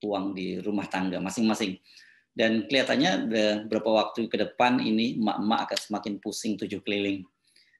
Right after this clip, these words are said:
Karena pemerintah, eh, sedang merancang, yakni adanya semacam, eh,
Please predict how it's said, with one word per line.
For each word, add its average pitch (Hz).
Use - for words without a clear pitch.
Karena 120
pemerintah, 117
eh, 107
sedang 104
merancang, 107
yakni 95
adanya 98
semacam, 98
eh, 98